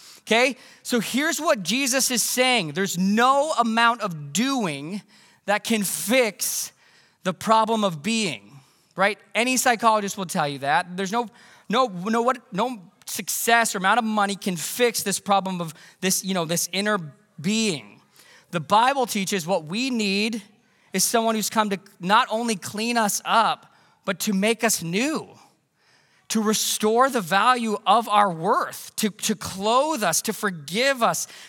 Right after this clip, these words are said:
to embrace us, to hug us, okay? Look at your sheet. Look, so everyone, look, grab your note again. Look at this verse. This is gonna be your new favorite Bible memory, okay? Uh, Second Corinthians five seventeen says this, "Therefore, if anyone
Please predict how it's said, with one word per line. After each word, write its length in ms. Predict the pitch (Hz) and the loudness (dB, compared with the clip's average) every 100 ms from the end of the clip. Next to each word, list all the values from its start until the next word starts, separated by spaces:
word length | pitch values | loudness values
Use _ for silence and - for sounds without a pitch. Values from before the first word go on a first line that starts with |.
| - | -4
to 180 | 233 233 | 2 2
embrace 480 | 160 180 247 339 | 2 0 0 0
us, 140 | 208 - | -2 -2
to 120 | 185 | -4
hug 420 | 156 190 269 233 | 0 4 4 2
us, 300 | 156 175 - | -6 -6 -6
okay? 280 | - 202 269 - - - | 0 0 0 -6 -18 -2
Look 160 | 220 | -2
at 80 | 269 | 0
your 120 | 247 | 0
sheet. 280 | 240 - 196 | 0 0 -2
Look, 120 | 156 | -4
so 180 | - 185 190 | -4 -4 -2
everyone, 240 | 202 208 | -2 -2
look, 100 | 185 | -4
grab 240 | 147 202 202 | 2 2 2
your 80 | |
note 220 | 196 196 180 | -2 -2 -2
again. 240 | 165 156 | -4 -4
Look 120 | 196 | -2
at 140 | 247 202 | -2 -2
this 160 | 214 | -2
verse. 320 | 190 202 156 - - - | 0 0 -2 -8 -16 -8
This 120 | 208 | -4
is 20 | |
gonna 100 | 240 | -2
be 60 | 208 | -2
your 100 | 175 | -2
new 220 | 202 240 | -2 -2
favorite 400 | - 226 220 165 | 0 0 0 0
Bible 340 | 185 202 202 | 2 2 2
memory, 380 | 180 160 160 131 | -2 -4 -4 -8
okay? 280 | 117 180 196 - - - - - | -2 -2 -2 -6 -20 -20 -10 2
Uh, 300 | 190 190 180 - | 4 4 2 -2
Second 300 | - 226 226 | -2 0 0
Corinthians 340 | 226 214 202 | -2 -2 -2
five 260 | 214 208 190 | 2 2 2
seventeen 480 | 214 202 208 208 | -4 -4 -4 -4
says 300 | 185 202 165 | -2 -2 -2
this, 340 | 185 185 139 - - - _ | 0 0 0 -8 -14 -20 _
"Therefore, 640 | 156 233 285 214 214 208 185 _ _ _ _ _ _ _ _ 170 | 0 2 2 2 2 2 0 _ _ _ _ _ _ _ _ 0
if 200 | 190 - - | 0 0 2
anyone 760 | 240 277 262 233 208 202 220 | 2 4 2 2 2 2 -2